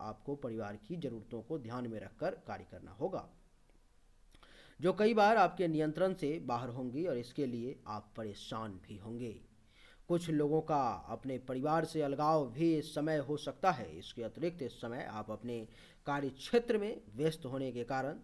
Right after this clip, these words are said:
तथा जीवन के अन्य पहलुओं पर अधिक समय के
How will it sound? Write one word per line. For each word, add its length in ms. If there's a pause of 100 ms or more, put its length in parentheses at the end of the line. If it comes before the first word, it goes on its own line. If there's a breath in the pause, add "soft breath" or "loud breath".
तथा 340
जीवन 380
के 260 (380 loud breath)
अन्य 240
पहलुओं 520
पर 240 (120)
अधिक 300
समय 540 (840 soft breath)
के 160